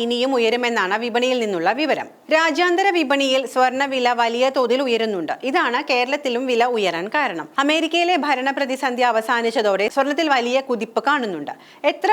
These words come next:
വരെ ഉയരുമെന്ന കാര്യത്തിൽ വിപണി നിരീക്ഷകർ ഭിന്നാഭിപ്രായങ്ങളാണ് പങ്കുവയ്ക്കുന്നത്. എങ്കിലും ഇനി കാര്യമായ തിരിച്ചിറക്കം ഉണ്ടാകില്ല എന്നാണ് കരുതുന്നത്. കേരളത്തിൽ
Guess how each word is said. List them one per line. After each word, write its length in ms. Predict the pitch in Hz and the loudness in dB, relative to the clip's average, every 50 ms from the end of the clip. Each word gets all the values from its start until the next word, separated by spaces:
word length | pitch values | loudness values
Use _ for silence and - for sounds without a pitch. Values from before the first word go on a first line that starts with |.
| 415 359 | 2 2
വരെ 180 | 320 294 311 302 285 | 2 2 2 0 0
ഉയരുമെന്ന 420 | 269 269 285 285 285 269 277 262 254 254 | 0 0 0 0 0 0 0 0 2 0
കാര്യത്തിൽ 280 | 233 214 214 220 240 254 240 | 0 0 0 -2 -2 -2 -2
വിപണി 240 | 247 214 240 254 262 254 247 | -2 -2 0 0 0 0 0
നിരീക്ഷകർ 460 | 214 240 226 - - 214 214 233 226 220 | -2 -2 -4 -4 -2 0 0 0 0 0
ഭിന്നാഭിപ്രായങ്ങളാണ് 840 | 233 220 226 233 233 226 226 233 233 233 233 240 240 233 185 170 202 208 330 330 | -2 -2 0 -2 -2 -2 -2 -2 0 0 0 0 0 0 0 0 0 0 0 0
പങ്കുവയ്ക്കുന്നത്. 580 | 330 294 254 208 175 - 165 156 147 143 - - - - - - - - 269 285 | 2 2 0 0 -2 -2 -6 -6 -6 -8 -8 -10 -14 -20 -20 -20 -6 -2 0 0
എങ്കിലും 280 | 294 330 311 311 349 - - - - - 294 | 2 2 2 0 -2 -4 -10 -14 -6 -2 0
ഇനി 120 | 311 349 349 370 | 0 2 2 2
കാര്യമായ 580 | 330 302 294 320 320 311 320 311 294 311 330 285 - - | 2 2 2 0 2 2 2 2 2 0 0 -2 -4 -4
തിരിച്ചിറക്കം 580 | 269 262 277 277 320 285 254 254 - 269 277 285 247 | -2 -2 -2 0 2 2 2 2 2 0 0 0 0
ഉണ്ടാകില്ല 420 | 240 233 240 240 226 240 247 254 277 269 254 262 | 0 0 0 0 0 0 0 2 2 2 0 -2
എന്നാണ് 320 | 277 277 220 175 170 196 220 - | 0 0 0 0 0 0 0 0
കരുതുന്നത്. 460 | 262 240 214 180 170 156 143 127 - - _ _ - | 0 0 0 -2 -6 -8 -10 -12 -16 -20 _ _ 0
കേരളത്തിൽ 460 | 311 320 349 359 381 349 339 294 330 | 0 2 2 2 0 0 0 -2 -2